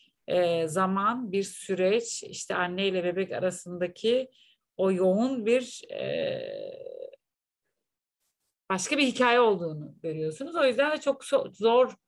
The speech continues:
e, zamanlardı. Şimdi de zor. Şimdi de aynı, e, gıdaya erişmekte çok zorluk çekiyorlar. Sürekli böyle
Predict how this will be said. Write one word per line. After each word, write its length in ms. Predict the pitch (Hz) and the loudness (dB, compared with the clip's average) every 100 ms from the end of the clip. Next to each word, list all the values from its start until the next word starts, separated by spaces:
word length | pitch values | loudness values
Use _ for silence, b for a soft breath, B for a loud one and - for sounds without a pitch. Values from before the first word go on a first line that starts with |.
| _ _ _ _ _ | _ _ _ _ _
e, 360 | 170 160 156 - | -6 -4 -6 -4
zamanlardı. 840 | 170 160 160 151 151 151 165 262 | -2 -2 -2 -4 -6 -6 -6 -6
Şimdi 360 | - 294 311 220 | -4 -2 0 2
de 120 | 180 | 2
zor. 360 | 156 190 302 320 | 4 2 0 -4
Şimdi 340 | - - 220 | -16 -10 -4
de 80 | 208 | 0
aynı, 440 | 175 165 156 156 156 _ _ _ _ _ 156 | 0 0 -4 -8 -10 _ _ _ _ _ -6
e, 720 | 151 - - - - - - _ _ _ _ | -4 -4 -6 -8 -8 -10 -12 _ _ _ _
gıdaya 420 | 175 180 175 180 | -4 0 4 4
erişmekte 760 | 175 156 - 165 156 - 165 156 | 2 0 -6 -6 -8 -4 -4 -4
çok 220 | 180 151 | -6 -6
zorluk 480 | 143 147 139 131 - | -4 -6 -6 -12 -16
çekiyorlar. 480 | - 139 160 156 180 | -16 -14 -10 -6 -6
Sürekli 520 | 185 185 175 165 160 | -4 -4 -4 -6 -2
böyle 420 | 165 160 165 175 | 0 2 0 -2